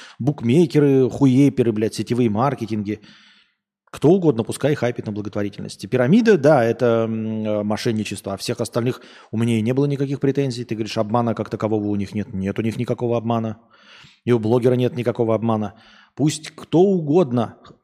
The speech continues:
э, зарабатывающий деньги законным путем, хайпит на благотворительности. Вместо,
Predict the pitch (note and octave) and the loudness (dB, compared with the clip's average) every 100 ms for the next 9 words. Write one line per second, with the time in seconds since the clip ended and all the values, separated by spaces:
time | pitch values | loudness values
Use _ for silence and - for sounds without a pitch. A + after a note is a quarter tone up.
0 | - C3 B2+ A#2+ A#2+ A#2 A#2 G#2+ _ _ | -20 -14 -12 -10 -10 -10 -12 -16 _ _
1 | _ _ - D3+ C3 C3+ C3+ C3+ B2 A#2 | _ _ -14 -10 -8 -8 -10 -8 -8 -6
2 | - A2+ B2+ A#2+ G#2+ - - - - - | -6 -2 -2 -2 -6 -8 -20 -20 -20 -12
3 | A#2 B2+ B2+ B2 G#2+ G2+ A#2 D#3 F#3+ - | -4 -4 -2 -2 -2 -4 0 2 2 -4
4 | - _ - C#3 D3 B2+ A2+ A2 A2+ A2+ | -20 _ -6 -2 -2 -2 -4 -2 -2 0
5 | A2+ A2+ G#2 F#2 F#2 F#2+ G#2 B2 - B2 | 0 0 -2 -4 -8 -8 -4 -4 -2 0
6 | A#2 - | 0 -2